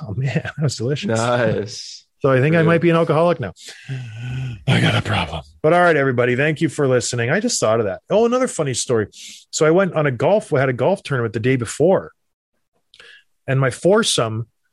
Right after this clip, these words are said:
Speaker 1: it was like, um, what was it? It was a golf tournament for this little church that I go to where I serve mass at the Carmelite Monastery. Anyway, so I was golfing with three Catholic guys, four Catholic guys.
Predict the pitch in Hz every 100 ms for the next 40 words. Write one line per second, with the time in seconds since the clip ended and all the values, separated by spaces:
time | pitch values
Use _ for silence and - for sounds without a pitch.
0 | - 175 208 170 196 185 185 156 143 123
1 | 113 - _ _ _ _ _ - 156 160
2 | 120 101 101 156 156 135 135 170 170 185
3 | 175 147 - 147 139 127 123 147 139 123
4 | - _ - 151 139 - 127 120 120 113
5 | 123 117 110 - 117 110 110 110 113 95
6 | 113 120 117 110 107 107 104 101 95 170
7 | 139 104 143 135 123 160 165 147 - 160
8 | 135 131 - - 117 113 - - 147 127
9 | 110 107 110 104